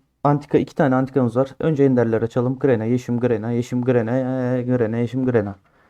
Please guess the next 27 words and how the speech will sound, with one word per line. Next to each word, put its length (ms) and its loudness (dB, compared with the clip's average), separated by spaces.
İki 140 -12
tane 200 4
de 40 6
antikamız 420 0
var. 160 2
Yeşim, 380 -2
yeşim. 360 -4
Ne 200 0
Grena 280 0
yeşimmiş 360 -2
arkadaş. 420 -6
Şu 160 -8
bağlı 200 6
Esunları 340 0
da 80 0
kaskım 320 0
atmak 260 -4
istiyorum. 400 -4
Bunda 200 2
altı 260 2
ateş, 200 -4
sekiz 240 -8
saldırı 300 0
hızı 180 -2
var. 220 -8
Ya 80 -4
da 160 2